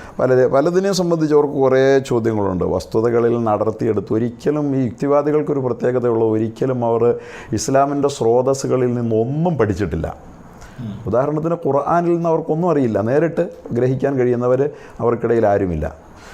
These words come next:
Speaker 1: അതുപോലെ തന്നെ ഹദീസിൽ നിന്ന് നേരിട്ട് ഗ്രഹിക്കാൻ കഴിയുന്നവർ അവർക്കിടയിൽ ആരും തന്നെ ഇല്ലെന്ന് പറയാം. ആ, അത് അവരെ പലപ്പോഴും ഇസ്ലാമിൻ്റെ വിരുദ്ധ ശക്തികൾ എഴുതി വെച്ച ഗ്രന്ഥങ്ങളെയാണ് പലപ്പോഴും ഉപജീവിച്ച് ഇസ്ലാമിന് നേരെയുള്ള ആക്ഷേപങ്ങൾ പറയുന്നത്.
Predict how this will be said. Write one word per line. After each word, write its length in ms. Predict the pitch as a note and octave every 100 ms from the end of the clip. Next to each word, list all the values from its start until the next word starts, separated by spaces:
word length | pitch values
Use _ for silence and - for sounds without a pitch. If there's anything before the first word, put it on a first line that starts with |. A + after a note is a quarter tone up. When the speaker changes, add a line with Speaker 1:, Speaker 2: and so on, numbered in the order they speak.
| - -
Speaker 1:
അതുപോലെ 400 | G#2+ B2 D3+ D3+
തന്നെ 160 | D3+ D#3
ഹദീസിൽ 420 | C#3 C3 D#3 D3+
നിന്ന് 280 | D#3+ D#3 D3+
നേരിട്ട് 380 | C3+ D3 D3+ D#3
ഗ്രഹിക്കാൻ 440 | C#3 C3 C3 C3+
കഴിയുന്നവർ 420 | B2+ B2 B2 B2
അവർക്കിടയിൽ 500 | B2 A#2 A2+ A#2+ A#2+
ആരും 280 | A2 A#2 A#2
തന്നെ 140 | B2 A#2+
ഇല്ലെന്ന് 240 | G#2 G2+
പറയാം. 460 | F2 B1+ - - - - - - -
ആ, 100 | F#2 F#2+ G2 G2 G#2 - - -
അത് 460 | - A#2 B2 C#3
അവരെ 460 | - C#3 F#3 F3+ D#3
പലപ്പോഴും 680 | - C#3 C3+ C#3+ C#3+ C#3 C3
ഇസ്ലാമിൻ്റെ 960 | A2+ C#3 C#3 D3 D3 D3+ C#3 D3 D3 -
വിരുദ്ധ 520 | A2+ A#2+ C3 C3+ D#3+
ശക്തികൾ 600 | D#3 A2+ - B2 B2 A#2+
എഴുതി 340 | A2 A2 A#2
വെച്ച 260 | B2+ A2+ A2+
ഗ്രന്ഥങ്ങളെയാണ് 1040 | A2+ G#2 G#2 G#2+ A#2+ B2 A#2 G#2 G2 G2+
പലപ്പോഴും 640 | F#2+ F#2+ F#2 G#2+ G#2 G#2 F#2
ഉപജീവിച്ച് 600 | F2+ G2+ G2+ G2+ F#2+ -
ഇസ്ലാമിന് 440 | E2+ F#2+ G2 G2
നേരെയുള്ള 360 | F2+ F2+ F2 F#2+
ആക്ഷേപങ്ങൾ 560 | F#2 E2 E2 E2+ F2 E2+
പറയുന്നത്. 500 | D#2+ E2 D2+ A#1+